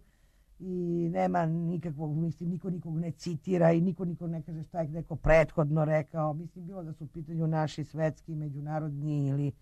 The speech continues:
nacionalni klasici ili novomisleći ljudi.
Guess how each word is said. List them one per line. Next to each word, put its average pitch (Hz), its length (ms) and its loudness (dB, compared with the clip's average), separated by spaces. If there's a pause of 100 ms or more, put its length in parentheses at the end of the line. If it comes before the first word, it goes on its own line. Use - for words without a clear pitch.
(200)
nacionalni 147 880 0 (440)
klasici 214 580 12
ili 160 520 4
novomisleći 156 840 4
ljudi. 196 420 0